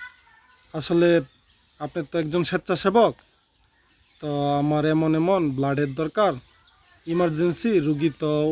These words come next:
ওটিতে নিয়ে যাইতেছে, আপনি একটু দেখেন।" পরে আমি বললাম, "রাখেন, দেখি ঘড়িতে কয়টা বাজে।" পরে আমার ফোনে দেখলাম যে তিনটা পঁচিশ বাজে। তো ওনাকে বললাম যে, "ভাইয়া, আসলে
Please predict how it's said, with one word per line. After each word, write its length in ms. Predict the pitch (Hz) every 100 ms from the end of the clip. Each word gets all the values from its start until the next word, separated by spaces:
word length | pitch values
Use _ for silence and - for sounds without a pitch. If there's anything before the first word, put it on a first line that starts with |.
| 160 -
ওটিতে 340 | 165 180 160
নিয়ে 200 | 170 175
যাইতেছে, 440 | 165 165 175 - 208 147 - - - - - -
আপনি 180 | 151 175
একটু 180 | 156 156
দেখেন।" 380 | 135 156 - 120 117 _ _ - - - - - - - - - - _
পরে 180 | 180 185
আমি 160 | 180 180
বললাম, 280 | 180 196 175
"রাখেন, 260 | 170 185 175 160
দেখি 240 | 185 185
ঘড়িতে 320 | 143 151 143 151
কয়টা 280 | 156 143 135
বাজে।" 280 | 127 117 117 - -
পরে 180 | - 156
আমার 200 | 160 160
ফোনে 240 | 143 165
দেখলাম 400 | 165 175 165 160 170
যে 160 | 156 151 151 147 143 139 127 - - - - - - -
তিনটা 380 | - 185 156 180
পঁচিশ 400 | - 247 247 214
বাজে। 320 | 185 170 123 117 - - - - - - - - -
তো 100 | 196
ওনাকে 360 | 208 208 202 214
বললাম 360 | 196 208 196 196
যে, 120 | 185 196
"ভাইয়া, 280 | 175 175 180 175
আসলে 400 | - 180 175